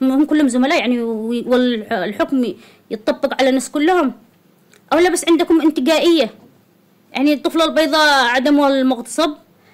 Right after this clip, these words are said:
آه، عندنا في المخاء حصلت ح-، قضية، آه، اغتصب طفل وتم الحكم عليه بالإعدام، إلا عند ميليشيات الحوثي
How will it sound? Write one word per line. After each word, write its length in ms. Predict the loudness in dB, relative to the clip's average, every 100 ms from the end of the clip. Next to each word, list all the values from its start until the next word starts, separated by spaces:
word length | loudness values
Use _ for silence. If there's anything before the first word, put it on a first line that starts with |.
| _ -2
آه، 180 | 0 2
عندنا 360 | 2 2 0
في 60 | 0
المخاء 720 | 0 2 0 -2 0 2 2
حصلت 400 | 0 0 0 -2
ح-، 80 | -4
قضية، 580 | -4 0 0 0 0 -2
آه، 420 | -4 -2 -4 -6
اغتصب 380 | -8 -4 -6 -2
طفل 200 | -6 -6 -20 -20 _ _
وتم 360 | -4 0 2 2
الحكم 280 | 0 0
عليه 140 | 2 0
بالإعدام، 360 | 0 -2 -4
إلا 400 | -2 2 2 2
عند 200 | 2 0
ميليشيات 400 | 2 -2 0 -2
الحوثي 480 | -2 -2 -2 -2 -6